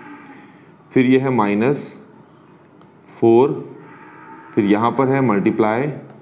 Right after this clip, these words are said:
फिर ये है ए, ए कितना है? थ्री, फिर यहाँ पर है मल्टीप्लाई और सी कितना है? फ़ोर। अब इसको solve कैसे करना है? देखो, minus का square तो मैंने आपको पहले ही बता दिया, plus हो जाता है।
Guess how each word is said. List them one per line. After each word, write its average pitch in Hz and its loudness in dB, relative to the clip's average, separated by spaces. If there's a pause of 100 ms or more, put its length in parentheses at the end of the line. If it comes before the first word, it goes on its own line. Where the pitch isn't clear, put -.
(720)
फिर 104 4
ये 113 2
है 120 0
ए, 131 0 (360)
ए 117 4
कितना 123 -2
है? 127 -2 (100)
थ्री, 110 2 (1120)
फिर 104 2
यहाँ 107 2
पर 123 -2
है 127 -2
मल्टीप्लाई 117 0
और 101 -4
सी 135 -2
कितना 117 -2
है? 120 -6 (320)
फ़ोर। - -6 (1800)
अब 113 2
इसको 127 2
solve 135 0
कैसे 135 0
करना 127 -2
है? 131 -8 (880)
देखो, 139 2
minus 113 0
का 156 2
square 135 0
तो 143 0
मैंने 139 0
आपको 135 -2
पहले 110 0
ही 123 4
बता 110 0
दिया, 117 2
plus 98 -2
हो 87 -8
जाता 73 -12
है। - -20